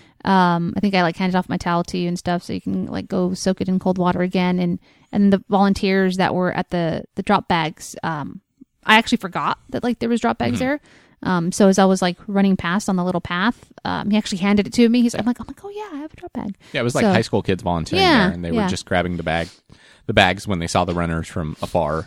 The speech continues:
Speaker 2: with just
Speaker 1: Which
Speaker 2: a
Speaker 1: is
Speaker 2: bid
Speaker 1: pretty
Speaker 2: number.
Speaker 1: cool, I
Speaker 2: Yeah.
Speaker 1: think, you know, instead of, like, "Oh, I gotta go search for
Speaker 2: It was
Speaker 1: it," and
Speaker 2: quick.
Speaker 1: that sort of thing. So, yeah. Um, and then again, I was, like, eating as I was walking out of that, that aid station. Um, and again, I, I don't know if it was just, like, I was eating, like,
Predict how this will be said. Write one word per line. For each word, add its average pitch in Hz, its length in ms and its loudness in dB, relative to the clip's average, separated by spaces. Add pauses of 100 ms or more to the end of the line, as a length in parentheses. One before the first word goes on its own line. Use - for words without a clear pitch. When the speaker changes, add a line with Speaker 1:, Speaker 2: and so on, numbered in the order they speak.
Speaker 2:
with 104 180 -8
just - 100 -8
Speaker 1:
Which 302 120 4
Speaker 2:
a 320 40 4
Speaker 1:
is 269 60 0
Speaker 2:
bid - 60 2
Speaker 1:
pretty 269 140 4
Speaker 2:
number. - 120 -4
Speaker 1:
cool, 180 160 4 (100)
I 190 40 -2
Speaker 2:
Yeah. 190 60 0
Speaker 1:
think, 180 220 -2
you 185 100 -4
know, 170 120 -2
instead 180 220 -4
of, 180 80 -4
like, 175 240 -6 (120)
"Oh, 226 80 -2
I 220 140 2
gotta 208 160 0
go 196 100 0
search 190 220 -4
for - 140 -8
Speaker 2:
It - 20 -4
was - 100 -2
Speaker 1:
it," - 40 -4
and 208 60 -6
Speaker 2:
quick. 208 120 2
Speaker 1:
that - 20 -16
sort 185 120 -4
of 185 80 -6
thing. 196 240 -6
So, - 340 -4 (540)
yeah. 220 260 6
Um, 190 520 2 (840)
and 226 100 4
then 220 80 4
again, 208 240 4
I 190 60 4
was, 190 120 0
like, 185 300 -2
eating 240 400 6
as 226 80 8
I 208 60 8
was 208 160 6
walking 202 280 4
out 190 140 0
of 190 60 0
that, 190 240 2 (320)
that 202 140 0
aid 208 160 0
station. 196 540 2 (380)
Um, 185 580 4 (220)
and 226 140 6
again, 202 500 6
I, - 80 -2
I - 40 -2 (100)
don't 214 60 6
know 214 40 6
if 202 60 4
it 220 40 6
was 202 140 8
just, 196 160 0
like, 185 260 2
I 190 60 0
was 190 140 0
eating, 202 180 0
like, 180 240 -2